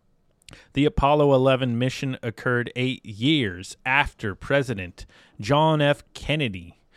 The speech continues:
announced a national goal of landing a man on the moon by the end of the nineteen sixties. Apollo seventeen, the final manned moon mission,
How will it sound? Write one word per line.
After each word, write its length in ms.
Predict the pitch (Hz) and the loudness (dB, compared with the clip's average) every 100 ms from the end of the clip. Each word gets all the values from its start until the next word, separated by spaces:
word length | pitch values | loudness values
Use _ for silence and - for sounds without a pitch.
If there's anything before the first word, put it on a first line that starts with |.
| - - - | -20 -16 -6
announced 720 | 107 101 113 131 151 - - - | -4 -2 0 -2 -4 -8 -10 -4
a 400 | 110 104 95 98 _ _ _ | -2 -2 -4 -8 _ _ _
national 680 | - 113 170 226 - 139 101 | -4 4 4 4 0 -4 -4
goal 560 | 95 98 92 101 143 - - | -4 -4 -4 -4 -4 -8 -10
of 140 | 117 | -8
landing 480 | 113 123 160 185 196 | -4 -2 -2 -2 -2
a 60 | 190 | 0
man 340 | 135 123 131 - | 0 2 0 -2
on 260 | 117 127 165 | -4 -2 -2
the 60 | |
moon 400 | 180 123 104 98 104 - - | -2 -2 -2 -4 -8 -12 -12
by 220 | 123 113 120 | -2 0 0
the 260 | 117 120 | 0 -2
end 240 | 117 139 147 | 0 0 -2
of 140 | 120 | -2
the 80 | 113 | -4
nineteen 760 | 110 113 123 - - 117 113 | -2 -4 -4 -8 -8 -6 -6
sixties. 1120 | - - - 123 - - 78 - - - - _ - _ _ | -10 -12 -8 -8 -10 -18 -20 -20 -20 -20 -20 _ -20 _ _
Apollo 540 | - - - 131 165 180 | -4 2 4 4 4 2
seventeen, 1040 | - - 131 151 - - 165 151 95 90 | -2 -2 0 -2 -8 -6 -4 -4 -6 -6
the 80 | 104 | -6
final 560 | - - 123 143 156 151 | -6 -4 0 0 0 0
manned 520 | 123 117 127 127 120 | 0 0 0 -2 -2
moon 400 | 113 147 160 107 | -2 -2 -2 -4
mission, 480 | 92 87 - 90 | -6 -10 -10 -12